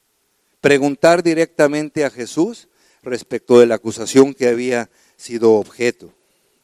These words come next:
Lucas nos aporta en esta parte del juicio un trasfondo para la pregunta de Pilato a Jesús.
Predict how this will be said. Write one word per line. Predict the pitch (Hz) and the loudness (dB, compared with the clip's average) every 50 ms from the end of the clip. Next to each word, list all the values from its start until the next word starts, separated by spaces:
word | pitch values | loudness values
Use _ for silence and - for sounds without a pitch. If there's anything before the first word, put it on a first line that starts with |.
| _ _ _ _ _ _ _ _ _ _ _ _ _ _ _ _ _ _ _ | _ _ _ _ _ _ _ _ _ _ _ _ _ _ _ _ _ _ _
Lucas | 139 143 175 220 262 269 262 _ 277 285 285 294 - - - _ _ _ _ _ _ _ _ _ _ _ _ | 0 4 6 6 4 4 0 _ -10 -10 -8 -10 -14 -20 -20 _ _ _ _ _ _ _ _ _ _ _ _
nos | 156 143 151 156 - - | -2 2 2 2 2 2
aporta | 156 147 - _ - 165 190 220 226 220 - _ - 147 139 139 131 - _ _ _ _ _ _ _ _ _ _ _ _ | -2 -2 -2 _ 4 6 8 8 6 4 2 _ 2 2 2 2 -2 -6 _ _ _ _ _ _ _ _ _ _ _ _
en | _ 135 139 156 | _ -6 -2 -2
esta | 196 208 - - - 220 208 | -2 -2 -2 -2 -2 -2 -2
parte | - - 214 196 202 196 - _ 202 190 170 | 0 0 2 2 2 0 0 _ 0 2 2
del | 156 143 135 | 2 0 0
juicio | - - 156 185 220 208 - - 139 139 139 135 127 - _ _ _ _ _ _ _ _ _ _ | 0 2 4 4 4 2 -2 -2 2 4 4 4 2 -2 _ _ _ _ _ _ _ _ _ _
un | - 185 202 208 | -8 -8 -8 -2
trasfondo | - 202 185 175 160 - - - - 165 185 196 196 190 165 139 127 123 117 - _ _ _ _ _ _ _ _ _ _ _ _ _ _ _ _ _ _ _ _ _ _ _ _ _ _ _ _ _ _ _ _ _ _ _ _ _ _ _ _ _ _ _ _ _ _ _ _ _ _ _ | 0 2 2 2 2 0 -6 -6 2 4 6 6 4 4 -2 -4 -4 -4 -6 -10 _ _ _ _ _ _ _ _ _ _ _ _ _ _ _ _ _ _ _ _ _ _ _ _ _ _ _ _ _ _ _ _ _ _ _ _ _ _ _ _ _ _ _ _ _ _ _ _ _ _ _
para | - 135 127 120 123 | 0 0 0 0 0
la | 123 127 123 - | -2 -4 -4 -4
pregunta | 139 131 131 139 165 180 175 _ - 170 160 | -8 -8 -8 -8 -10 -14 -12 _ -8 -6 -6
de | 143 131 | -6 -8
Pilato | - - 123 120 120 123 131 135 - - 127 | -8 -10 -12 -6 -2 -2 -2 -2 -2 -6 -6
a | 123 | -6
Jesús. | - - 123 110 - 151 156 147 123 - - | -8 -12 -18 -16 -10 -8 -8 -8 -8 -12 -20